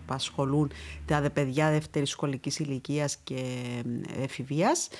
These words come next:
Και η τρίτη ομάδα, αυτή που ξεκινάει μέσα στον άλλο μήνα, είναι η ομάδα για τα νήπια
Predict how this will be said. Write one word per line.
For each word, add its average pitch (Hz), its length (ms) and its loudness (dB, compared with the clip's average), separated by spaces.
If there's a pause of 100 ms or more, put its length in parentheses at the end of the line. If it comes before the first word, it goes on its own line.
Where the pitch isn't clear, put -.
(340)
Και 170 100 2
η 160 120 6
τρίτη 190 400 4
ομάδα, 175 280 6
αυτή 170 240 0
που 170 120 0
ξεκινάει 156 880 4
μέσα 151 220 0
στον 151 200 0
άλλο 143 220 0
μήνα, 240 360 4
είναι 190 160 6
η 208 40 6
ομάδα 175 360 6
για 180 180 2
τα 143 180 2
νήπια 156 720 2